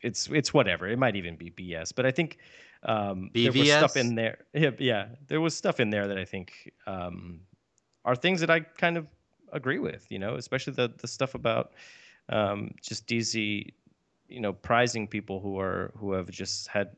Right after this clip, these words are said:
Speaker 1: a, a string of failures, and, um, it's not, it's not a good sign that they're not, that they're not pivoting and, and kind of realizing their mistakes. It is a good sign, however, that Snyder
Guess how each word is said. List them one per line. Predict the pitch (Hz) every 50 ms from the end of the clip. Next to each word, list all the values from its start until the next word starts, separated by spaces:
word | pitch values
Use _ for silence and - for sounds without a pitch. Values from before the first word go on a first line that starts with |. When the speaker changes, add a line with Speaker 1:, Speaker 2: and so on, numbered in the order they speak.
| _ _
Speaker 1:
a, | - - 92 95 - -
a | - 104
string | - - 123 113 110
of | 98 -
failures, | - 98 101 95 - 98 98 - - 98
and, | 92 87 87 87 87 90 - _ _ _ _ _ _ - _ _ - - - _ _ -
um, | 98 92 87 80 80 78 - - - - - _ _ _ _ _ _ _ _ _ _ _ _ _ _ _ _ _ _ _ _ _ _ _ _ _ _ _ _ _ -
it's | 123 - -
not, | 127 120 120 117 - -
it's | 120 -
not | 127 120 113
a |
good | 98 110 104 -
sign | 117 104 98 95 87 85
that | 87 -
they're | 95 92 92
not, | 92 95 90 90 87 - - _ _ _ _ _ _ _ _ _ _ _ _ _
that | - 92
they're | - 101 95
not | 95 92 87 - -
pivoting | - 101 90 92 87 92 90 87
and, | 87 78 64
and | 80 90 90 85
kind | - 101 92 85
of | 85
realizing | 90 87 80 82 82 85 78
their | 71
mistakes. | 69 - - - 76 - - -
It | 123 156
is | 208 208
a | 254
good | 202 185 -
sign, | - 160 147
however, | 139 123 123 123 120 113
that | 107 104
Snyder | - - 113 107 101 104 98 95